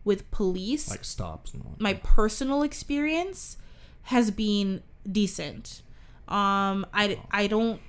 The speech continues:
Speaker 1: I can't think of any situation where I've been harassed. Um, but I know one situation where I was.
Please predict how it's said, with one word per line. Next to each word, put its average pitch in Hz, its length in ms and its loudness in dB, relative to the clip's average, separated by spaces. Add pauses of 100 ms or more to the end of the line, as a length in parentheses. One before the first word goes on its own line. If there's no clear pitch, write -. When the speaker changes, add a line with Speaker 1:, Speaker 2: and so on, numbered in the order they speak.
(200)
Speaker 1:
I 226 80 0
can't 247 320 0
think 233 300 -4
of 233 140 0 (100)
any 208 480 -2
situation 208 680 -2
where 196 120 0
I've 196 160 -4
been 196 220 -4
harassed. 202 960 -4 (540)
Um, 196 540 -2 (1300)
but 214 180 0
I 214 140 0
know 214 180 2
one 214 300 2
situation 208 960 -2
where 190 520 0
I 190 140 -2
was. 185 840 -2